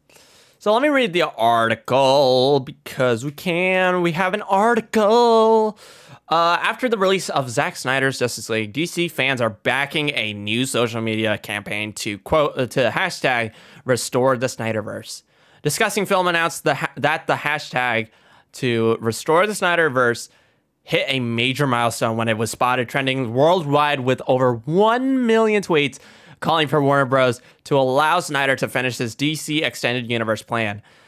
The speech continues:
Uh, more Snyderverse supporters joined the movement in the aftermath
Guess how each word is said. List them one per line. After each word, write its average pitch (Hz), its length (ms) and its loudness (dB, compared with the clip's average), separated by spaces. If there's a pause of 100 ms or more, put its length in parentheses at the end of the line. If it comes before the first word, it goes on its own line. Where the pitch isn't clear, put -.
(280)
Uh, 110 400 2
more 156 320 2
Snyderverse 160 540 0
supporters 127 520 0
joined 135 340 2
the 147 40 0
movement 120 480 0
in 120 280 -2
the 165 220 2
aftermath 113 720 -2